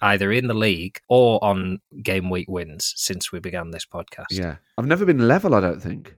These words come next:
Speaker 1: Well, nil nil.
Speaker 2: <laughs> You know what I mean.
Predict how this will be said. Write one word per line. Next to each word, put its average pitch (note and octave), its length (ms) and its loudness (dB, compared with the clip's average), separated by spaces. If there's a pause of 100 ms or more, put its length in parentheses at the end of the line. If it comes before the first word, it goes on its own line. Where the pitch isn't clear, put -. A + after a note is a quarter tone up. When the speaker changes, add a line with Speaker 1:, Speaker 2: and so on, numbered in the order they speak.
(180)
Speaker 1:
Well, G#2+ 280 4
nil A2 220 4
nil. F#2 280 -2 (880)
Speaker 2:
<laughs> - 320 2 (400)
You C3+ 100 8
know G#2 80 10
what E2 100 4
I F2 60 2
mean. E2+ 320 0